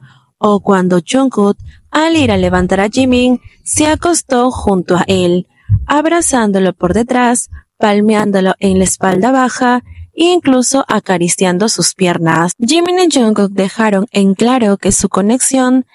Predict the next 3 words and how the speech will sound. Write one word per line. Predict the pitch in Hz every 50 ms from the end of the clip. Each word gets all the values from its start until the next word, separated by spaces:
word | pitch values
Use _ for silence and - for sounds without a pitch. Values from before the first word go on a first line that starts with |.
| - _ _ _ -
trasciende | 302 320 330 339 - - 269 247 247 240 240 254 277 277
cualquier | - - 190 185 185 - 190 185 180 175
límite | 185 196 202 196 185 180 175 - 180 180 180 180 180